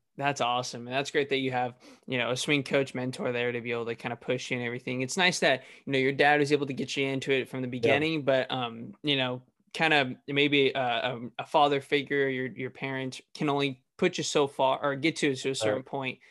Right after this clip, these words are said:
Speaker 1: and, you know, you gotta take that extra step,
Speaker 2: Yeah.
Speaker 1: so it's nice you're able to do that, and, um, so, I mean, hey, man, that'll wrap up this week's episode of Scrambling with Dylan Otto featuring Gavin Cohen.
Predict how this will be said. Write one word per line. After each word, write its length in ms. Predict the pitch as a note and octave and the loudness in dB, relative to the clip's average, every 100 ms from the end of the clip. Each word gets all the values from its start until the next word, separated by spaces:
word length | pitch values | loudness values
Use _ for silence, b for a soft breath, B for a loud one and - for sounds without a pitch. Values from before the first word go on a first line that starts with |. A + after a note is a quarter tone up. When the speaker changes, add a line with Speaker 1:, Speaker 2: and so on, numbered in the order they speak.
| b b | b b
Speaker 1:
and, 220 | C3 C3 | -4 -2
you 60 | B2+ | -2
know, 60 | C3 | -2
you 80 | |
gotta 140 | C3+ C3 | 0 -2
take 200 | B2+ C3+ | -4 -4
that 120 | C3 | -4
extra 200 | B2+ - | -4 -8
step, 280 | - C3 B2 | -8 -6 -4
Speaker 2:
Yeah. 60 | C#3 | -6
Speaker 1:
so 60 | |
it's 140 | C3 - | -8 -6
nice 200 | B2+ - | -8 -6
you're 100 | C3 | -6
able 120 | B2+ | -6
to 80 | C3 | -8
do 140 | C3 | -8
that, 220 | B2+ B2 - | -6 -6 -6
and, 300 | C3 B2 B2+ | -8 -8 -8
um, 260 | - - - B B B B | -12 -14 -18 B B B B
so, 120 | D3+ | 0
I 20 | |
mean, 220 | D3 D3 | 4 4
hey, 200 | C#3+ F#3+ | 6 4
man, 200 | C#3+ C#3 | 4 2
that'll 260 | C3+ D#3 D#3 | 4 6 6
wrap 260 | C3+ D3+ E3 | 6 4 2
up 140 | C#3 | 0
this 220 | C#3+ C#3+ | 0 0
week's 180 | D3+ - | -2 0
episode 460 | C#3 - - D3 C#3+ | -2 -2 -2 0 0
of 60 | |
Scrambling 360 | - C#3 C#3 C3+ | -4 -4 -2 -2
with 100 | C3 | -4
Dylan 240 | C3+ C3 | -4 -2
Otto 200 | C3 D3 | -4 -4
featuring 340 | - C3+ C3+ B2+ | -6 -6 -4 0
Gavin 320 | C3 C3+ C3+ | 2 0 -2
Cohen. 400 | - C3+ D#3 | -4 -4 -4